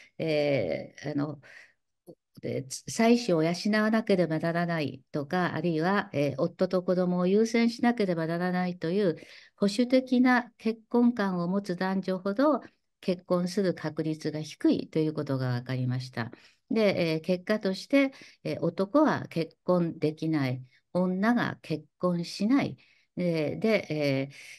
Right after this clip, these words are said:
えー、あの、かつて結婚は、えー、女性にとって生活保障罪でしたが、えー、今ではそうではなくなりました。で、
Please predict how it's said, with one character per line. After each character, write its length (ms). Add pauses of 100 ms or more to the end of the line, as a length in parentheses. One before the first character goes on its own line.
え 40
ー、 40
あ 20
の、 140
か 160
つ 80 (100)
て 260
結 300
婚 220
は、 340 (100)
え 400
ー、 120
女 160
性 180
に 140
と 100
っ 40
て 220
生 300
活 320
保 180
障 280
罪 500
で 100
し 120
た 140
が、 260 (400)
え 180
ー、 40
今 260
で 120
は 200
そ 180
う 60
で 80
は 120
な 140
く 140
な 120
り 120
ま 120
し 120
た。 200 (440)
で、 300